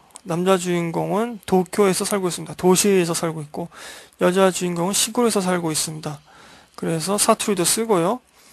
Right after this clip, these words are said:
그 일본은 그 신사가 곳곳에 세워져 있죠. 그 신을 모시는 뭐 사당 같은 거죠. 한국으로 따지자면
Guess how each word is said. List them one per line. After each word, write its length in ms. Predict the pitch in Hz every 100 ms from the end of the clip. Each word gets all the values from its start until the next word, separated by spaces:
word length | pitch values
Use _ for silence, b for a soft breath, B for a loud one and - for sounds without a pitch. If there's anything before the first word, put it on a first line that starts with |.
| B B B B -
그 120 | 175
일본은 380 | 170 180 240 226
그 80 |
신사가 1000 | 190 - 254 269 277 254 226 190 160 185 - b b -
곳곳에 340 | 175 - 190
세워져 360 | - 240 220 165
있죠. 340 | 151 220 185
그 80 | -
신을 340 | - 240 233
모시는 560 | 185 160 - 170 160 -
뭐 100 | -
사당 640 | - 233 254 262 226 185 160
같은 260 | 147 160
거죠. 240 | 147 175 196
한국으로 840 | - 196 175 165 _ _ _ - 160
따지자면 560 | 190 185 151 156 220